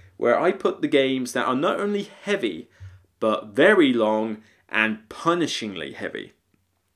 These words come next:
And when I say punishingly heavy, I mean that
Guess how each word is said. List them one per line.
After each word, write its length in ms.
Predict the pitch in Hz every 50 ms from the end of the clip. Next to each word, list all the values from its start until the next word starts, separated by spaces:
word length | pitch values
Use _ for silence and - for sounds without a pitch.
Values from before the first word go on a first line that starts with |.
| _ -
And 120 | 139 143
when 100 | 196 240
I 60 | 262
say 180 | 247 233 196 156
punishingly 760 | 151 - - - 208 202 185 - - 139 117 98 95 92 -
heavy, 360 | 98 98 - - 80 87 - _ _ _ _ _ _
I 160 | - 143 185 214
mean 360 | 214 175 160 151 147 131 123
that 300 | 139 131 131 131 -